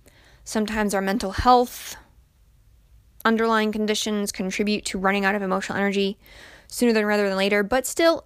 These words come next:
it's a great question. What was the highlight of your day? Um, and, uh, yeah, that is a thing. So, uh, the next list of topics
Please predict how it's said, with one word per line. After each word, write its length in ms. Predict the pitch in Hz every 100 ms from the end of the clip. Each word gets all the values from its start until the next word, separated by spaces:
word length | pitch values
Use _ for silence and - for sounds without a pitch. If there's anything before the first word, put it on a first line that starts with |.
| -
it's 160 | 277
a 80 | 339
great 340 | 254 277 285
question. 400 | - 294 269 -
What 120 | 214 233
was 100 | 240
the 60 |
highlight 320 | 240 240 233
of 80 | 226
your 120 | 226
day? 320 | 208 185 - - _ - - - -
Um, 480 | 214 202 190 190 190 - _ - _ _ - - - - -
and, 480 | - 202 190 185 180
uh, 300 | 185 175 175 185 - - - -
yeah, 240 | 220 147 - -
that 180 | 208 214
is 80 |
a 60 | 202
thing. 360 | - 190 - 233 -
So, 360 | - - 214 - - - - - - - -
uh, 160 | 226
the 140 | 214 247
next 640 | 277 370 - - - - - _ -
list 540 | - 208 226 262 - -
of 480 | 233 220 208 - - - _ _ _ _ _ - - -
topics 880 | - - 247 233 175 - - - -